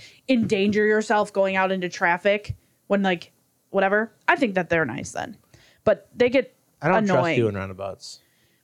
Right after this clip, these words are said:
Speaker 1: Well, some of the ones down by, uh, the, uh, uh, highway are, they get a little bit tricky. And
Speaker 2: <laughs>
Speaker 1: so as
Speaker 2: They're
Speaker 1: long as,
Speaker 2: pretty
Speaker 1: like,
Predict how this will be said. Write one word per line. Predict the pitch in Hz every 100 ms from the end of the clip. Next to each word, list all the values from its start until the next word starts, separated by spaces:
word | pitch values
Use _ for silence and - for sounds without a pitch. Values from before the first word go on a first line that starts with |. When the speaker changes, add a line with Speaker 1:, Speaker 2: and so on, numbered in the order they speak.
| _
Speaker 1:
Well, | 226 349 359 233
some | 208 - 427
of | 605 605
the | 415
ones | 381 381
down | 330 320 302
by, | 285 269 262 233 -
uh, | 226 233 220 208 190 - _ _ - - _ _ _ _ - -
the, | 226 269 247 -
uh, | 196 -
uh, | 214 220 220 208
highway | 214 233 269 262 185 175
are, | 226 214 196 208
they | 262
get | 302 311
a |
little | 240 220 240 247 233
bit | 214 -
tricky. | - 196 175 131 - _ -
And | 349 359 -
Speaker 2:
<laughs> | - - _ - - _ _ _ - - - _ 202 - 214
Speaker 1:
so | 208 415
as | 381 277
Speaker 2:
They're | 302
Speaker 1:
long | 349
as, | 403 403
Speaker 2:
pretty |
Speaker 1:
like, | 349